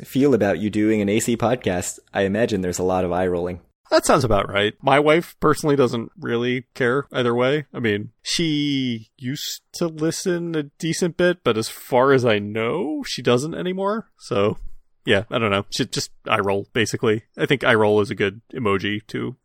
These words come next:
Speaker 2: describe how she feels about it.
Speaker 1: I don't, I think sh-, my wife thinks it's, like, interesting that I do it and that I put so much time and effort into it. I think she more eye rolls the fact that, like, I just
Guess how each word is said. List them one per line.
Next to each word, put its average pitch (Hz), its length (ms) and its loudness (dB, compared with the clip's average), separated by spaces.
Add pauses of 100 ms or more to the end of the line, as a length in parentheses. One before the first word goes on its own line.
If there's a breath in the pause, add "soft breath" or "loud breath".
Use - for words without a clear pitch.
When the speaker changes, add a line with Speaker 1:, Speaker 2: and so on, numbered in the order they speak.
Speaker 2:
describe 131 340 -6
how 127 80 -6
she - 140 -10
feels - 200 -12
about - 220 -2
it. - 140 0 (520 soft breath)
Speaker 1:
I - 60 0
don't, 349 220 2 (120)
I 165 80 6
think 381 240 0
sh-, - 260 -6
my 151 200 4
wife 139 280 4
thinks 156 220 0
it's, 101 180 -2
like, 95 280 2
interesting 110 540 -2
that 92 100 -2
I 87 80 -4
do 107 340 0
it - 340 -4
and 101 200 -4
that 90 80 0
I 87 100 0 (240)
put - 200 -8
so 98 120 -6
much 92 200 -6
time 95 200 -4
and 101 80 -4
effort 101 180 -4
into 104 220 -4
it. - 180 -6 (120)
I 135 60 4
think 180 180 4
she 165 140 2
more 143 220 4
eye 110 160 4
rolls 101 540 2
the 110 80 0
fact 95 300 -2
that, 82 200 -2
like, 85 380 -6
I 101 80 -2
just 92 220 -6